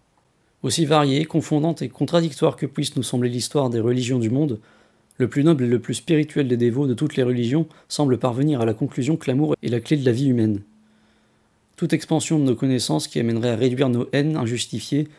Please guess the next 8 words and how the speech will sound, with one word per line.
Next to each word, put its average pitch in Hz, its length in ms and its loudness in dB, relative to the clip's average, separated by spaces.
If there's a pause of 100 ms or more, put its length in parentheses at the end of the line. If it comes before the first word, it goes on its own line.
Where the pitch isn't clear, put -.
(140)
en 117 80 0
vaudrait 120 340 2
indiscutablement 135 800 -2
la 123 80 0
peine. 117 260 -2 (1800)
Chapitre 123 400 -4
trente-neuf, 135 640 -4 (260)
résumé. 123 480 2